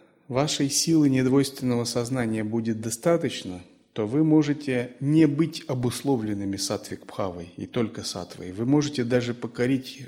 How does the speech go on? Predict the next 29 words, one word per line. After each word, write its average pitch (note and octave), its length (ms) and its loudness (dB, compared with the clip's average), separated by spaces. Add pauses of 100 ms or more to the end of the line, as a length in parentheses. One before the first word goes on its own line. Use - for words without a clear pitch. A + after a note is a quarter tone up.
(140)
араджас, B2 640 0
и G#2 60 -2
внутренние A2+ 680 0
асурические A2 840 -6
божества G#2+ 580 -4
вам A2 240 -4
покорятся. F#2+ 680 -8 (960)
Вы G#2+ 100 -8
можете G2+ 360 -6
даже G2 260 -6
покорить F#2+ 520 -6
тамас, C#3+ 460 0 (460)
и - 80 -12
ракш-, G#2 400 -8
ракшасические B2+ 1000 -4
духи C#3+ 360 0
вам G2+ 200 -6
покорятся. F#2+ 680 -12 (1120)
Таким B2 340 -2
образом A#2 420 -4
действуют G#2 540 -8
ситхи, - 380 -8
усмиряя A2+ 560 -2
и G#2 40 -6
покоряя G#2 540 -4
все G#2+ 380 -2
энергии F2+ 480 -12
и F2 40 -16
силы. E2+ 380 -12